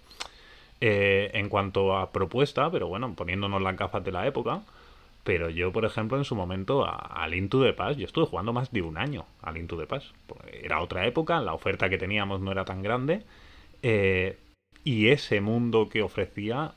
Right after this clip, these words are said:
eh, en aquel momento era una cosa que, que nos llegaba a volar la cabeza, ¿no? Y lo jugabas y lo rejugabas para, para, para descubrir todo lo que había. Imagínate enfrentarte a un Tears of the Kingdom en ese momento. Eh, lo que pasa que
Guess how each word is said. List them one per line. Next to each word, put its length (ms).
eh, 280
en 100
aquel 220
momento 920
era 120
una 160
cosa 200
que, 100
que 220
nos 160
llegaba 280
a 40
volar 240
la 160
cabeza, 320
¿no? 160
Y 80
lo 140
jugabas 440
y 40
lo 100
rejugabas 520
para, 300
para, 300
para 200
descubrir 460
todo 140
lo 100
que 60
había. 180
Imagínate 500
enfrentarte 460
a 40
un 100
Tears 240
of 80
the 100
Kingdom 300
en 100
ese 160
momento. 420
Eh, 300
lo 120
que 100
pasa 280
que 160